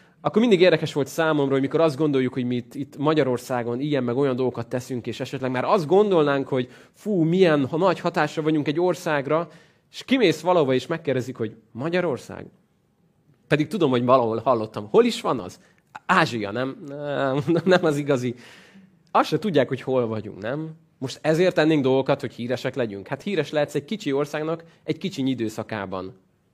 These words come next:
Aztán meghalsz, és még az országon belül is elfelejtenek. És mi van a többi országgal?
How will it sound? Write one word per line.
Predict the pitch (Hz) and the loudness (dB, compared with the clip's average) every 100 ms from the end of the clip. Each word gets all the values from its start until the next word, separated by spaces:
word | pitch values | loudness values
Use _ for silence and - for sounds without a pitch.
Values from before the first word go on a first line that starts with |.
| _ - | _ -8
Aztán | 156 147 | -6 -4
meghalsz, | 147 - 214 202 190 | -4 -2 -2 -4 -4
és | 165 | -2
még | 190 190 | 0 2
az | 185 | 2
országon | 190 170 170 | 2 0 2
belül | 175 254 196 | 2 2 0
is | 131 | 0
elfelejtenek. | 127 117 117 110 127 127 | 0 0 -2 -2 -4 -6
És | - | -6
mi | 226 | -2
van | 220 | -2
a | 214 | -2
többi | 240 185 | -2 0
országgal? | 131 117 117 110 101 92 | 0 -2 -6 -6 -8 -8